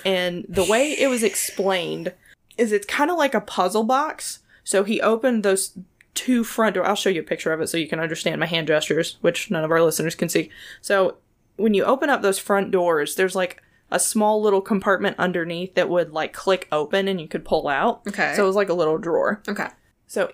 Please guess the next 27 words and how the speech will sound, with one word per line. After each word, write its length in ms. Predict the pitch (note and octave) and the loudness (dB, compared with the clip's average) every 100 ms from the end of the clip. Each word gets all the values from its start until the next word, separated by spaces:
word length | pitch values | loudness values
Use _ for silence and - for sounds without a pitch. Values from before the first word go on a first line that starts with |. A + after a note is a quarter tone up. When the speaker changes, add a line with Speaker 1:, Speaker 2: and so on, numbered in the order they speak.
| - | -2
Speaker 1:
in 580 | B3 C#4 C#4 C#4 C4 C4 | 0 2 0 -2 -4 -4
that 220 | A3+ A3+ | -2 0
drawer, 560 | A3+ G#3+ F3 D#3+ A#3+ - _ _ _ | 0 0 2 2 -2 -4 _ _ _
he 220 | - A3+ | -2 -2
finds 680 | - F3+ D3+ E3+ A#3+ - - _ _ _ _ _ _ | 0 -2 -2 -2 -2 -2 -10 _ _ _ _ _ _
a 60 | - | -6
secret 280 | G3 C4 | -2 -2
compartment 540 | C4+ D4+ F#3 F3+ G3+ F#3 | -2 2 2 2 0 -2
with 500 | E3+ F3+ F3 F3 - - | -2 2 2 2 -4 -6
a 280 | - F3+ E3+ - | 0 0 0 -2
U 280 | F#3+ A3+ | -2 2
S 200 | C4 C4 - - | 2 0 -6 -4
wheat 240 | A#3 A3+ - | -2 -2 -4
penny 380 | A3 G3+ G#3 | 0 2 0
from 240 | G#3 F3+ F3 | -2 -2 -2
nineteen 320 | F#3 - A3+ | -2 0 -2
twenty-nine, 640 | A3 G3+ A#3 G3 D#3 G#3 - _ _ _ - | 0 0 0 0 0 -2 -4 _ _ _ -8
Speaker 2:
Okay. 380 | E3 D3+ E3+ - | -4 -2 -4 0
Speaker 1:
a 60 | F#3+ | 0
U 200 | G3 G#3 | 4 4
S 180 | G#3 | 2
wheat 160 | A#3 G#3 | -2 -2
penny 220 | G#3+ F#3 | 0 -2
from 140 | F#3 E3 | -2 -2
nineteen 280 | D#3 - G#3 | -4 -2 -2
twenty-five, 680 | - E3+ B3 G#3 D#3+ D#3 B3 - | -2 -2 -2 -4 -2 -2 -4 -4
Speaker 2:
Okay. 440 | E3 D3 E3 - | -4 -2 -4 -6